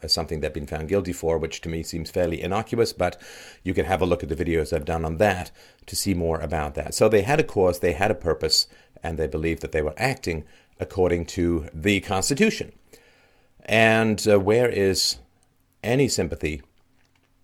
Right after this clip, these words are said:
for the man who's been shot? Another man, Ammon Bundy, was also shot in the shoulder, though not wounded critically. So compare this to something like what happened with Michael Brown and, uh, Darren Wilson. Michael Brown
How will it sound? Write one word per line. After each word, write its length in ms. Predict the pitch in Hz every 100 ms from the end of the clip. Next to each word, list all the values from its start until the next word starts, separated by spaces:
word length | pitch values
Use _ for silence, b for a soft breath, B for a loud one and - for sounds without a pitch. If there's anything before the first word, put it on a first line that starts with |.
| _ _ _ -
for 140 | 101
the 80 | 90
man 220 | 87 78
who's 140 | 80
been 140 | - 78
shot? 380 | - 90 76 - _ -
Another 340 | 82 82 87 90
man, 300 | 78 76 80
Ammon 240 | 78 80
Bundy, 220 | 76 78
was 160 | 80 73
also 300 | 107 107 87
shot 280 | - 85 78
in 60 |
the 80 | 76
shoulder, 360 | - 80 76 76
though 160 | 78
not 220 | 76 78
wounded 380 | 71 78 71 76
critically. 420 | - 92 - 78 - _ _ _ _ _ _ _ _ _ _ _ _ _ B B B B
So 240 | - 165
compare 380 | 156 165 160 185
this 180 | 165 151
to 100 | 131
something 360 | - 123 117 104
like 220 | 98 -
what 100 | 92
happened 380 | 95 87 92 80
with 340 | 85 85 - - _ _ _ -
Michael 320 | 90 98 95
Brown 360 | 76 85 73 - _ _ - b b b b b b b
and, 460 | - 90 85 80
uh, 140 | 85 82
Darren 340 | 92 87 78
Wilson. 360 | 76 73 - -
Michael 240 | 82 82
Brown 420 | 78 87 87 85